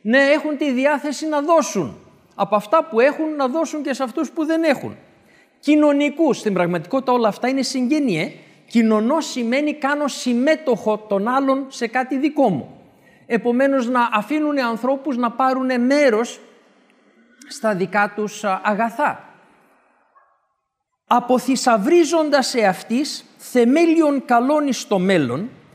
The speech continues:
ή να επιλάβονται της όντως ζωής. Και έτσι, λέει, θα θησαυρίσουνε, θα μαζέψουνε πλούτο για τον εαυτό τους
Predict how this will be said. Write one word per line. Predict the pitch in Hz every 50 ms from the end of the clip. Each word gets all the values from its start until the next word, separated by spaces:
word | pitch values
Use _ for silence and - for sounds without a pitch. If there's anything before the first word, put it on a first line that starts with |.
| - - - _ _
ή | - 269 294
να | 294 285 285
επιλάβονται | 269 247 233 - 226 202 202 214 233 247 233 233 240 233 226 208 226
της | 220 226 233 - - -
όντως | - 277 269 262 247 220 185 196 185 170
ζωής. | 127 147 165 135 90 - - - - - _ _
Και | - 349
έτσι, | 370 349 - - 220
λέει, | 180 156 151 160 165 - - - _ _ _ _ _ _
θα | _ - 262 277 262
θησαυρίσουνε, | 269 269 262 - - 262 240 220 190 208 294 349 349 294 - - - 175 156 160 190
θα | - - 190 165 156 151
μαζέψουνε | 147 151 147 139 165 175 - - - - 214 190 165
πλούτο | - - 151 151 143 143 147 180 247 - - - _ _ _ _ _ _ _ _ _ _ _ _ _ _
για | 208 196 220 294 285
τον | 285 262 254 240 240
εαυτό | 233 208 185 - - - 285 277 262 277
τους | - 196 240 - - -